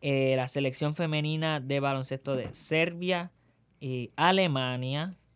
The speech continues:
También tenemos aquí que clasificó la selección de Canadá, la selección de Japón, España, Australia, Espérate, ya había mencionado yo Australia.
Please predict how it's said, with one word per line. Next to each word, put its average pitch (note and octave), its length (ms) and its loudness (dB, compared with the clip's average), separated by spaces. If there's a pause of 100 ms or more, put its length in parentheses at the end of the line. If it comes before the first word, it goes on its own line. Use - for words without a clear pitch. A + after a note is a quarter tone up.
(140)
También B2 300 -6
tenemos C3+ 300 -4
aquí C3+ 160 -4
que C3 160 -6
clasificó B2+ 640 -6
la C3 120 -4
selección B2+ 600 -8
de A#2+ 160 -4
Canadá, C#3+ 840 -2 (500)
la C3 220 -2
selección C3+ 600 -4
de C3+ 100 -2
Japón, C#3+ 560 -2 (140)
España, F3+ 1040 -4 (440)
Australia, F3+ 840 -2 (200)
Espérate, B2 340 -6
ya A#2 120 -6
había B2+ 160 -6
mencionado C3 400 -6
yo B2+ 100 -6
Australia. A#2+ 460 -12